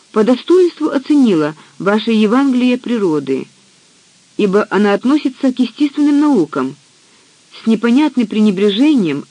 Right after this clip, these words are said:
и именно потому так легко разочаровывается в жизни». Пэр покраснел и осторожно высвободил руку.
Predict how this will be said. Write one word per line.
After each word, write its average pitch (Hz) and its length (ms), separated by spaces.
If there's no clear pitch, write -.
и 214 100
именно 247 420
потому 254 420
так 220 220
легко 226 360
разочаровывается 254 760
в 240 80
жизни». 143 540
Пэр 381 200
покраснел 220 760
и - 80
осторожно 277 560
высвободил 254 640
руку. 143 480